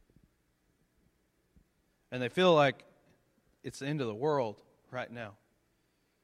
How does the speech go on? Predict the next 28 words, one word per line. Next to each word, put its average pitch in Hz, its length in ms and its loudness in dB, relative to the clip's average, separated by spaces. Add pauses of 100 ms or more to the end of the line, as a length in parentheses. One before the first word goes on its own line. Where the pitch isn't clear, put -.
(640)
But 123 60 -14
this 139 140 -6
virus 139 520 2
is 123 100 -10
coming 131 540 -4 (880)
all 160 300 2
over 147 240 0
the 127 120 -4
place. 131 600 -6 (640)
We've 127 100 -8
had 123 220 -2
riots 139 480 -2
over 139 180 -4
the 120 80 -6
past 123 420 -6
year. 117 380 -8 (2500)
We 139 140 -2
have 143 240 2
an 123 100 -4
election 135 540 -4
that 117 160 -8
nobody 143 340 -4
really 131 260 -4
knows 131 240 -2
what 151 260 -6
to 127 100 -10
think 113 220 -12
about. 120 380 -8